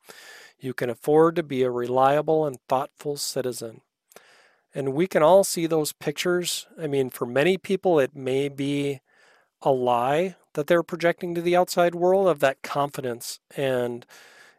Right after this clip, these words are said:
and, uh, not power, but they're confident and calm, standing tall and straight.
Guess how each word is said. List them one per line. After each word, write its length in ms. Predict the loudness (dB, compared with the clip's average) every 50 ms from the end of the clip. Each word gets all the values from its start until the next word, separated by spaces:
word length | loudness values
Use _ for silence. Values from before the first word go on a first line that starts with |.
| _ _ -4
and, 840 | -2 0 0 0 0 -2 -2 -4 -6 -6 -8 -8 -10 -14 -16 -20 -20 _ _ -14
uh, 600 | -12 -12 -12 -12 -14 -14 -14 -16 -16 -18 -20 -20 -20 _ _ _ _ _ _ _ _ _ _ _ _ _ _ _ _ _ _ _ _ _ _ _ _ _ _ _ -18 _ -16 -12
not 260 | -6 -4 -4 -4 -6 -10 _
power, 480 | -2 2 2 4 6 6 4 4 2
but 260 | 0 0 0 0 0 0 _ _ _ _ -18 -16
they're 560 | -14 -4 -2 0 0 2 0 0 -2 -4 -6 _ -20 -20 -20 -20 _ _ _
confident 520 | 4 4 4 4 4 0 0 0 -2 -4 _
and 160 | -10 -10 -8 -8
calm, 640 | 2 6 8 8 10 10 8 8 6 4 0 -6
standing 440 | -8 -6 -4 -2 -2 -2 -4 -4 -8
tall 380 | -6 2 6 6 8 8 6 4
and 120 | 0 -2
straight. 440 | -4 -2 0 2 2 2 0 -4 -10